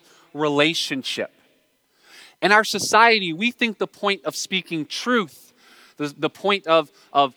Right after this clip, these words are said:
of telling, telling it like it is or whatever,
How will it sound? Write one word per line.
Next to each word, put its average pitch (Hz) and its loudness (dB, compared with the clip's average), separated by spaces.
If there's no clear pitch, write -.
of 123 -4
telling, 214 4
telling 240 6
it 208 2
like 202 4
it 185 4
is 226 6
or 180 2
whatever, 127 4